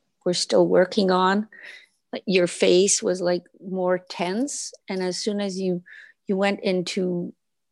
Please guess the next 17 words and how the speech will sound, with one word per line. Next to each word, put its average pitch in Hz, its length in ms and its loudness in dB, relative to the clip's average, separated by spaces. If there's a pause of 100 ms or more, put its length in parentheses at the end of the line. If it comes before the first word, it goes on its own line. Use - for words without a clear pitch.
(340)
talking 185 400 -2
of 170 160 -4
your 170 140 -2
family, 190 720 -2 (440)
your 180 100 0
whole 185 220 2
face 180 720 -2 (220)
relaxed, 170 640 0
and 175 180 -4
it 165 140 -8
was, 185 160 -8
like, 170 280 -2
just, - 380 -6 (540)
uh, 170 240 0 (1120)
uh, 170 640 -6 (600)
b-, 202 80 -2
bright, 170 480 2